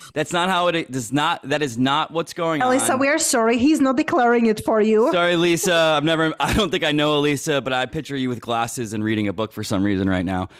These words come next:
Speaker 1: But, uh, <laughs> but no, I think you're, you're amazing because you seem to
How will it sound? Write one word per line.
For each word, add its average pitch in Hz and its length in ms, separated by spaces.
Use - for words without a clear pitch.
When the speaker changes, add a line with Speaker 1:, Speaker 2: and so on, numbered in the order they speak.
Speaker 1:
But, 151 260
uh, 170 320
<laughs> 330 800
but 214 120
no, 262 220
I 190 120
think 262 280
you're, 196 300
you're 226 240
amazing 196 400
because 165 360
you 226 260
seem 190 400
to 139 600